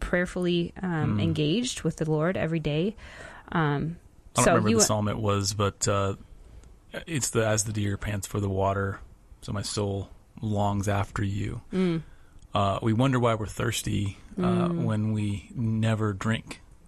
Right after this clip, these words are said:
Speaker 2: Or we, we wonder why we're,
Speaker 1: Right.
Speaker 2: we're air hungry when we never breathe.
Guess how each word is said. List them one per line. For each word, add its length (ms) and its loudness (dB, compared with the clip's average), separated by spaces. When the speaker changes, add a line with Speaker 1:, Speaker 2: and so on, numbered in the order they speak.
Speaker 2:
Or 100 -10
we, 200 -8
we 80 -2
wonder 220 2
why 140 4
we're, 260 0
Speaker 1:
Right. 300 2
Speaker 2:
we're 220 0
air 220 4
hungry 540 -2
when 140 -2
we 80 4
never 180 4
breathe. 440 2